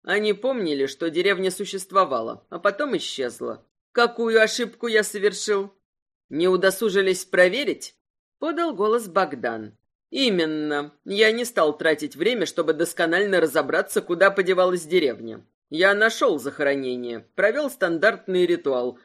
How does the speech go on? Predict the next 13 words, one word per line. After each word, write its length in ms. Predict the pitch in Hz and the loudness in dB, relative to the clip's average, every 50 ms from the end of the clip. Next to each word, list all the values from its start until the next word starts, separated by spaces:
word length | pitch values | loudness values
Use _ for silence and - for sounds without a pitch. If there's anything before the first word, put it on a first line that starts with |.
| _ | _
чтобы 380 | _ - - 202 196 175 180 185 | _ -4 0 0 0 2 2 2
убедиться 520 | 180 170 160 180 156 185 247 247 - 262 | 2 2 -2 -4 -4 -6 -6 -2 -2 0
в 40 | 202 | 2
отсутствии 500 | 170 160 - - 214 202 - - - 190 | 2 0 0 -2 -4 -4 -6 -6 -4 -2
аномальных 600 | 185 175 170 165 160 160 165 185 190 185 175 - | 0 0 0 0 0 0 0 0 0 -2 -4 -2
реакций, 720 | - 143 127 117 113 - - - - - 123 120 113 _ _ _ - | -2 -2 -2 -2 -4 -10 -16 -16 -12 -12 -12 -12 -12 _ _ _ 0
и 140 | 185 196 | 2 2
решил, 440 | 185 185 175 - - 208 220 247 247 - _ _ | 2 2 0 0 0 0 0 0 -2 -8 _ _
что 220 | _ - - 214 190 | _ -4 -2 -2 0
причиной 440 | 185 190 185 185 - 208 190 180 175 | 0 -2 -2 -2 -2 -2 -2 -2 -4
смерти 420 | - - 175 175 180 180 - 247 | -4 -4 -2 -2 -2 -2 -6 -8
стал 340 | 233 240 - 196 185 196 202 | -12 -2 0 2 2 2 2
мор. 400 | 196 175 143 127 120 120 - | 0 -2 -2 -4 -4 -6 -10